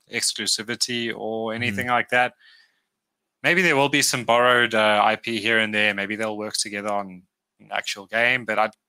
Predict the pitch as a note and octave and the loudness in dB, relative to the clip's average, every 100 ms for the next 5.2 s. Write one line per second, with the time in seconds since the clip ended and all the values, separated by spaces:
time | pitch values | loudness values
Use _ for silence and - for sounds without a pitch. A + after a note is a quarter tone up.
0 | _ C3 - C#3+ - C#3 B2+ C3+ C#3+ A#2 | _ -10 -4 -4 -2 -2 -2 -4 -2 0
1 | G#2+ A#2 A#2 A2+ A2+ A2 G2+ G2 - _ | 2 4 2 2 2 2 2 -2 -8 _
2 | _ _ - _ _ _ _ _ _ - | _ _ -20 _ _ _ _ _ _ -6
3 | A2 F#2 - _ _ _ _ - B2 - | -2 -2 -4 _ _ _ _ -4 -2 0
4 | B2 A#2 A2 F#2+ _ _ - G#2 F#2+ F#2+ | 0 0 -4 -14 _ _ -4 -2 -2 -4
5 | F#2+ | -10